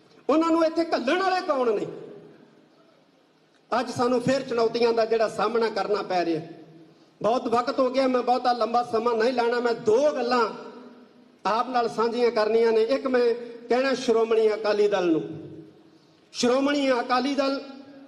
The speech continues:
ਸ਼੍ਰੋਮਣੀ ਗੁਰਦੁਆਰਾ ਪ੍ਰਬੰਧਕ ਕਮੇਟੀ ਦਾ ਪੁੱਤਰ ਹੈ। ਜਿਵੇਂ ਕਿਹਾ ਹੈ ਕਿ ਸ਼੍ਰੋਮਣੀ ਕਮੇਟੀ ਮਾਂ ਹੈ,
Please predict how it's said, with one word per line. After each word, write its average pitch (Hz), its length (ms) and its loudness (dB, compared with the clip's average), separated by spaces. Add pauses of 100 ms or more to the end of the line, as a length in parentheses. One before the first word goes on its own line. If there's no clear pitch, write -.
(280)
ਸ਼੍ਰੋਮਣੀ 262 500 0
ਗੁਰਦੁਆਰਾ 247 440 2
ਪ੍ਰਬੰਧਕ 254 500 -4
ਕਮੇਟੀ 226 360 0
ਦਾ 220 100 0
ਪੁੱਤਰ 240 360 -2
ਹੈ। 165 360 -4
ਜਿਵੇਂ 226 200 2
ਕਿਹਾ 269 200 0
ਹੈ 269 80 -2
ਕਿ 254 140 -2
ਸ਼੍ਰੋਮਣੀ 233 420 2
ਕਮੇਟੀ 220 380 -2
ਮਾਂ 202 340 0
ਹੈ, 180 60 -2